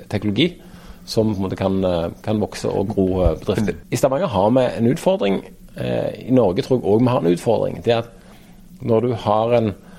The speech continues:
en industri som er så lønnsom som olje og gass, så er det vanskelig å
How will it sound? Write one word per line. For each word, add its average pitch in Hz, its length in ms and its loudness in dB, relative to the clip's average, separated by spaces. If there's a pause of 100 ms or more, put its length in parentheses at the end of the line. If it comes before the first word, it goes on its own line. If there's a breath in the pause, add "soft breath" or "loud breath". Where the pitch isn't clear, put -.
(460 loud breath)
en 107 120 0
industri 113 480 2
som - 300 -2
er 98 200 2
så 110 680 2
lønnsom 107 420 0
som 123 140 -2
olje 107 160 4
og 151 80 4
gass, - 360 -6 (480 loud breath)
så - 220 -18
er 107 200 6
det 139 100 2
vanskelig 120 640 -2
å 113 320 4